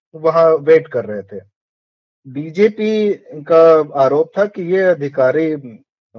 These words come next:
होते हुए वो धरने पर वो भी बैठ गए, यानी जो वहां नेता बैठे हैं, उसी प्लेटफॉर्म पे, उसी स्टेज पे ये भी बैठे। बाद में बीजेपी के-, केंद्र की तरफ से, अ,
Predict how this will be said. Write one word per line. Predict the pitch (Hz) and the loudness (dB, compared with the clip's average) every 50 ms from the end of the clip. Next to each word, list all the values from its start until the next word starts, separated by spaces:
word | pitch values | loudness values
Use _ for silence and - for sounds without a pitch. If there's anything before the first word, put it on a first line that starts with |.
| 107 113 | -12 -10
होते | 117 117 117 - 151 | -10 -8 -6 -4 -6
हुए | 151 143 127 117 135 160 196 - _ _ _ _ _ - | -6 -6 -6 -4 -4 -4 -6 -8 _ _ _ _ _ -6
वो | 196 220 | -6 -6
धरने | 180 135 110 147 135 139 156 190 208 | -6 -6 -6 -6 -6 -6 -4 -6 -6
पर | 202 _ - 180 180 180 196 190 - _ _ _ _ _ | -6 _ 0 0 0 0 -2 -8 -14 _ _ _ _ _
वो | 139 151 180 196 | -8 -6 -4 -2
भी | 185 214 202 | -2 -2 -2
बैठ | 151 139 113 98 98 | 0 -2 -2 -4 -6
गए, | 98 92 90 82 _ _ _ _ _ 127 | -14 -20 -20 -20 _ _ _ _ _ -4
यानी | 139 156 175 185 185 | -4 -4 -4 -6 -8
जो | 165 175 180 | -4 -2 0
वहां | 170 160 165 175 160 | 0 0 0 -4 -4
नेता | 139 139 139 139 - 202 196 | -4 -6 -6 -2 0 0 0
बैठे | 180 170 143 135 135 131 | 2 0 -2 -2 -4 -6
हैं, | 131 156 180 - _ _ _ _ _ - | -6 -6 -8 -10 _ _ _ _ _ -8
उसी | 151 160 160 - 233 220 | -8 -8 -6 -4 -6 -6
प्लेटफॉर्म | 214 - 156 147 143 - - - 131 131 131 | -4 -2 -4 -4 -4 -4 -4 -2 -2 -2 -2
पे, | 127 165 | -4 -6
उसी | 165 165 165 214 196 | -6 -4 -2 -2 -4
स्टेज | 175 - - 147 143 139 139 - | -4 -4 -6 -8 -8 -6 -6 -6
पे | 202 | -4
ये | 185 165 165 | -4 -2 -4
भी | 160 151 156 | -4 -4 -4
बैठे। | 143 120 113 107 104 - - 107 - _ _ _ _ _ _ _ _ _ _ 120 | -6 -6 -8 -8 -10 -12 -16 -18 -18 _ _ _ _ _ _ _ _ _ _ -6
बाद | 117 143 151 160 160 160 | -2 0 0 0 -2 0
में | 170 175 170 165 156 139 - _ 135 | 0 2 2 2 2 0 -4 _ -18
बीजेपी | 127 123 143 143 135 165 165 165 175 170 | -16 -14 -12 -8 -6 -6 -4 -4 -4 -6
के-, | 160 - 160 156 151 151 143 143 143 | -6 -4 -4 -2 -2 -2 -4 -4 -4
केंद्र | - 165 165 170 165 170 | -2 0 0 0 -2 -6
की | 165 175 | -8 -6
तरफ | 165 - 160 160 156 156 - | -4 -2 0 0 0 -2 0
से, | - 165 160 160 156 151 151 - _ _ _ _ _ _ _ _ _ _ - | 2 4 6 6 6 4 2 -4 _ _ _ _ _ _ _ _ _ _ -10
अ, | - | -6